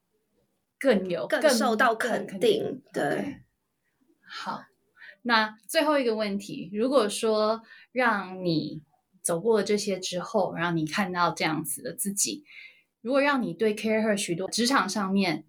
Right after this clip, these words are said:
Speaker 1: 正在优雅地实现自我的女性们，这些女性读者一些建议的话，你觉得你会鼓励大家些什么呢？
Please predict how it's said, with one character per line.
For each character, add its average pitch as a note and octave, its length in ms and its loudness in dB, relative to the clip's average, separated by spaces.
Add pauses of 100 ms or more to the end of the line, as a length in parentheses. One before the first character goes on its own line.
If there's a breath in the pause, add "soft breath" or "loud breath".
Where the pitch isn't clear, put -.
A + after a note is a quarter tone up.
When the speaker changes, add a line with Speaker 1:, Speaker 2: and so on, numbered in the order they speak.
(160)
Speaker 1:
正 A3 200 2
在 G#3 200 0
优 D4+ 260 2
雅 C4 240 0
地 D#3 100 -2
实 F3+ 220 -2
现 B3 260 2
自 G4 160 2
我 A#3 140 4
的 F3+ 100 -4
女 F#3+ 220 0
性 D4 260 4
们， A3 240 0 (220 loud breath)
这 B3+ 100 -4
些 B3+ 140 4
女 A#3+ 160 2
性 B3+ 240 2
读 F#3+ 160 -4
者 F#3 160 2
一 F#3+ 80 2
些 G3 180 0
建 A3 300 2
议 G3+ 100 -2
的 D3 140 -8
话， - 240 -2 (460 loud breath)
你 G3 200 8
觉 F3+ 280 -2
得 F#3 380 4 (260)
你 F#3 120 2
会 A3+ 200 6
鼓 E3 260 -4
励 G3+ 200 2
大 G3+ 200 0
家 F3+ 540 -4
些 F3+ 200 -4
什 - 200 0
么 - 160 -12
呢？ B3 260 2